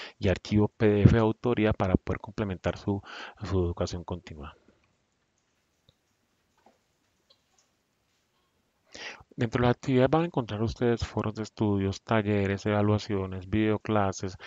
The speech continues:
actividades de profundización, entre otros.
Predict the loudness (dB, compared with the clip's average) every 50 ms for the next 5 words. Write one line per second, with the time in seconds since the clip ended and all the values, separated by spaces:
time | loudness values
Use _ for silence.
0 | -16 -16 -16 -8 -4 -4 -4 -4 _ 0 2 4 4 4 4 2 2 0 0 -2
1 | -4 -4 -4 -4 -4 -6 -8 -8 -8 -6 -8 -8 -6 -6 -8 -8 -4 -2 0 0
2 | 2 0 -2 -6 -10 _ _ _ _ -20 -20 -20 -10 _ -4 -4 -4 -4 -2 0
3 | 2 4 4 4 4 2 -4 -10 -10 -10 -10 -12